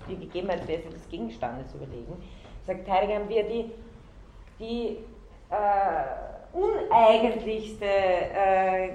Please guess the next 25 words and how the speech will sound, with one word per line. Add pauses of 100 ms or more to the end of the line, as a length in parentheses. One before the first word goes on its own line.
(140)
Gegebenheitsweise
dieser
Flasche,
die
es
überhaupt
nur
gibt. (520)
Weil
üblicherweise,
wenn
ich
Durst
hab,
nehme
ich
sie
einfach
und
trinke
aus
ihr, (100)
ohne
dass
sie